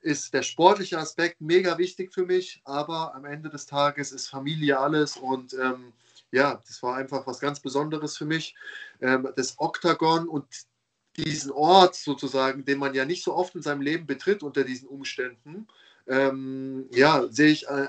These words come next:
als ein sehr, wie soll man sagen, als was ganz Besonderes an und deswegen wollte ich diesen besonderen Moment auch damit teilen und damit verknüpfen. Und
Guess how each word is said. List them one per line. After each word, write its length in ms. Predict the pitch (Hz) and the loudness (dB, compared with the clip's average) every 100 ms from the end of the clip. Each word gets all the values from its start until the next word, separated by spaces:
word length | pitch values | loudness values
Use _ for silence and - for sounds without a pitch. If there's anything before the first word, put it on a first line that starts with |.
| - | -2
als 220 | 139 131 | -2 -2
ein 180 | 135 123 | -6 2
sehr, 460 | 139 151 151 147 | 4 4 4 2
wie 40 | 131 | -2
soll 120 | 135 | -10
man 120 | 135 | -10
sagen, 420 | 135 143 143 117 110 _ - - - - _ _ _ | -4 -4 -4 -12 _ _ -20 -20 -20 -20 _ _ _
als 180 | 131 139 | -6 -4
was 100 | 139 | -2
ganz 200 | 170 170 | 0 -2
Besonderes 520 | 147 156 185 180 185 | 0 0 4 4 4
an 140 | 170 180 | 0 0
und 80 | |
deswegen 300 | 165 170 170 156 | 0 0 0 2
wollte 180 | 165 | 2
ich 60 | 156 | 2
diesen 200 | 156 147 | -8 -8
besonderen 420 | 139 156 165 151 | -2 -2 -2 -2
Moment 360 | 143 143 156 - | -2 -2 -2 -6
auch 140 | 131 | -12
damit 460 | - 139 135 - - | -4 -2 -2 -6 -14
teilen 500 | - 160 160 147 151 | -4 0 4 2 2
und 100 | 139 | -4
damit 200 | 135 135 | -4 -4
verknüpfen. 640 | - 120 143 135 - 117 107 | -8 -12 -8 -8 -8 -20 -16
Und 480 | 117 113 110 - | -14 -12 -12 -16